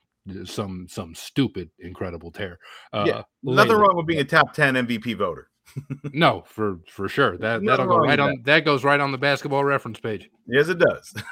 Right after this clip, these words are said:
Speaker 2: <laughs>
Speaker 1: Top ten votes.
Speaker 2: But this, but it can only be one, just like every year. And we think we have our three that are gonna be the top three vote getters.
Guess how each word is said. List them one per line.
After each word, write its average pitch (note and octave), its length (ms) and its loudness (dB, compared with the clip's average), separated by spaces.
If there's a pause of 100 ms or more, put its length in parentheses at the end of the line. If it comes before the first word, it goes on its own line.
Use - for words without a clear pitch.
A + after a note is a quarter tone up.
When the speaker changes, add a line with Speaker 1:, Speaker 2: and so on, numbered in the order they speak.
(320)
Speaker 2:
<laughs> - 580 -8
Speaker 1:
Top A#2+ 220 -4
ten C3+ 180 -4
votes. B2 260 -8 (1200)
Speaker 2:
But C#3+ 160 4
this, E3+ 300 6
but F3 140 8
it F3+ 60 4
can F#3+ 100 2
only B3 100 8
be B3 120 4
one, A3+ 340 6 (180)
just D3+ 160 -6
like E3 140 2
every D#3+ 240 2
year. D#3+ 260 2
And C#3 220 0
we C#3+ 80 0
think D3+ 240 -2
we D#3 140 0
have C#3+ 180 8
our C3 200 6
three C#3 300 0
that C3 140 4
are B2 80 4
gonna B2 160 0
be B2 80 0
the A#2 80 -2
top A#2+ 260 2
three A#2+ 140 -6
vote G#2 260 0
getters. G2+ 400 -2